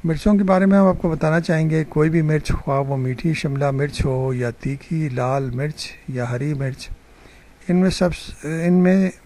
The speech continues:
سے زیادہ تر تو کوئی نہ کوئی phytochemical یا غذائیت ایسی ہوتی ہے جو cancer کا مقابلہ کر سکتی ہے۔ سبز اور سرخ مرچ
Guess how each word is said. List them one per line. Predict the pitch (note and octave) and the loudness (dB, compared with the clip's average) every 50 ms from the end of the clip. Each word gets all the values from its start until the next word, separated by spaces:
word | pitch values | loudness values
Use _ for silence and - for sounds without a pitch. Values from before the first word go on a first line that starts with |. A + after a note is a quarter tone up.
| - - - - - - - - D#3 D#3 C#3 | -20 -20 -20 -20 -20 -18 -10 -6 -6 -4 -4
سے | - - D#3+ | -2 -2 -2
زیادہ | C#3+ C3 D3 B2+ C3+ D3+ E3 E3+ D#3+ - | -2 0 0 0 2 2 2 2 2 0
تر | D#3+ C#3+ C3+ | -2 -4 -4
تو | - - D3+ | -4 -4 -4
کوئی | C#3+ - - D3 D3 D3+ | -4 -2 -2 -2 0 0
نہ | D3 C#3+ C3 - | -2 -4 -4 -2
کوئی | C3+ C3 C#3 D3 D3 D#3+ - - | -2 -2 -2 -4 -6 -8 -10 -8
phytochemical | - B2 A#2+ A#2+ B2+ - - - B2 A#2 A#2+ A#2+ A#2+ C3 C3 C3+ C3 | -6 -4 -4 -4 -4 -4 -4 -4 -4 -4 -4 -6 -4 -4 -4 -4 -4
یا | B2+ A#2+ A#2 | -6 -6 -6
غذائیت | A#2 A2+ A2+ A2+ A2 A#2 B2 B2+ - | -6 -6 -6 -6 -6 -6 -6 -6 -8
ایسی | B2 B2+ - - D#3+ | -8 -8 -6 -4 -2
ہوتی | D#3+ D#3 C#3+ - B2 A#2 | -2 -2 -4 -4 -6 -6
ہے | A#2 - - - - - - - - - - - - - - - - - - | -8 -10 -14 -20 -20 -20 -20 -20 -20 -20 -20 -20 -20 -20 -20 -20 -12 -4 -2
جو | F#3+ | -2
cancer | F3+ - F3 E3 D#3+ D#3+ - - F#3 D#3+ | 0 0 0 0 0 -2 -2 -2 -4 -2
کا | D#3 E3 | -2 -2
مقابلہ | C#3+ C3+ - D3 C3+ B2+ A#2+ C#3+ | -2 -2 -4 -4 -4 -4 -4 -6
کر | E3 - D#3+ C3 | -4 -4 -6 -6
سکتی | - A#2+ A2+ - - G#2+ G2+ | -6 -10 -12 -10 -10 -10 -10
ہے۔ | F#2+ - - - - - - - - - - - - - - - - - - - - - - - | -10 -14 -18 -20 -18 -14 -14 -14 -14 -16 -20 -20 -20 -20 -20 -20 -20 -20 -20 -20 -20 -20 -20 -20
سبز | - - - - - F#3+ G3 F#3+ F#3 - - | -16 -12 -4 2 4 4 4 4 0 -4 -4
اور | C#3+ D#3 E3 D#3+ | -2 0 2 2
سرخ | - - G3 F#3 - F3+ | 2 2 2 0 2 0
مرچ | E3+ D#3 C#3+ C#3+ - - | 0 0 -2 -4 -8 -12